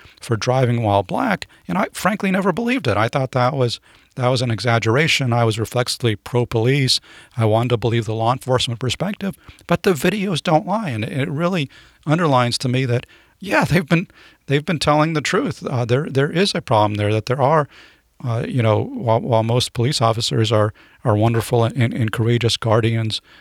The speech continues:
of, of, of the law, there, there are a lot of bad apples out there. There are these racist cops who do behave abusively.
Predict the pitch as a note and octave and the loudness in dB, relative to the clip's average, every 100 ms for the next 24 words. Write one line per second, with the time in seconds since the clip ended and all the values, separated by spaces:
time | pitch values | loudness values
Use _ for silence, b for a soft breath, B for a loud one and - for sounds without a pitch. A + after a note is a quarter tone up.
0 | B _ - A2 G#2+ - - - A2 G#2+ | B _ -2 0 0 -4 -10 -4 -2 -2
1 | - - G#2+ A2 G#2+ G#3 B3 E3 E3+ - | -6 -6 -2 0 2 2 0 -2 -4 -4
2 | C#3 C#3+ F3+ G#3 A3 - A2+ A2+ G#2+ A#2 | -4 -2 2 2 0 -4 -2 -2 0 0
3 | A#2 A2 A2 A#2 A2 G2 G2 G#2 G#2 G#2+ | 0 2 0 -2 -4 -4 -4 -4 -4 -2
4 | A2+ C3 C#3 B B B - A#2 G#2 A#2 | 2 2 0 B B B -4 -2 2 0
5 | A#2 A#2+ - A2 A2+ - A2 D3 F#3 B2+ | 0 -4 0 2 2 -2 -2 -2 -2 0
6 | A2+ A2+ G#2 A2 A2 B2 G#2+ C3+ | 0 -2 -4 -4 -2 -2 -2 -4